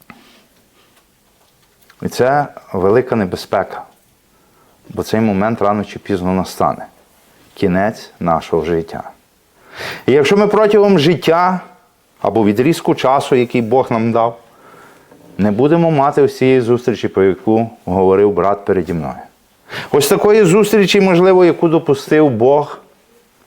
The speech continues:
в житті апостола Павла. Ми не маємо жодної надії.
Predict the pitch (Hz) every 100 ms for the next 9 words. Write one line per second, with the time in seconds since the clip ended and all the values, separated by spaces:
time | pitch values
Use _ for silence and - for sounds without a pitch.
0 | _ _ _ - 92 95 90 107 110 -
1 | 98 - 104 101 - 73 62 - - _
2 | _ _ _ _ _ _ _ _ _ _
3 | _ _ _ _ _ _ _ _ _ _
4 | _ _ _ _ _ _ _ _ _ _
5 | _ _ _ _ _ _ _ 90 120 123
6 | 120 156 147 139 127 123 _ _ - 85
7 | 120 117 127 127 120 101 71